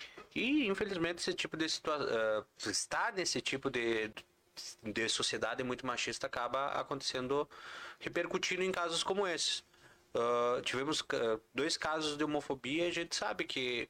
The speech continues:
esses casos, por exemplo, até a gente esteve em transmissão ao vivo, conversa-, eu tive conversando com a senhora, uma pessoa, uma mulher indiciada,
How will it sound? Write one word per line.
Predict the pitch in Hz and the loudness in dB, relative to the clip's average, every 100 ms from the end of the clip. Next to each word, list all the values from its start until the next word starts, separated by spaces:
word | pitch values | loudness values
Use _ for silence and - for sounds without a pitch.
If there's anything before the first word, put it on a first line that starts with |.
| - | -4
esses | 131 156 160 - | 0 0 0 -2
casos, | 151 151 139 | -2 0 -2
por | 139 135 | -2 -2
exemplo, | 127 123 127 - 107 98 _ | -2 0 0 2 0 -2 _
até | - 107 113 101 | -4 -2 0 0
a | |
gente | 90 95 | -2 -4
esteve | - - 104 95 92 - - _ - | -6 -4 -2 -2 -6 -12 -16 _ -12
em | 95 | -6
transmissão | - 101 92 107 | -4 -2 0 0
ao | 92 | 0
vivo, | 107 120 | -2 -2
conversa-, | 107 95 90 - | -2 -2 -4 -2
eu | 95 | -4
tive | 92 101 101 | -4 -6 -4
conversando | 98 98 - 98 | -4 -4 -6 -4
com | |
a | 98 | -4
senhora, | 107 101 110 117 - - - - - | -2 -2 -2 -4 -10 -12 -12 -14 -4
uma | 107 | -2
pessoa, | 117 - 113 | -2 0 2
uma | 107 | 0
mulher | 101 101 104 | 0 0 0
indiciada, | 101 98 - 107 113 123 127 127 | 0 -2 -2 0 -2 -2 -2 -4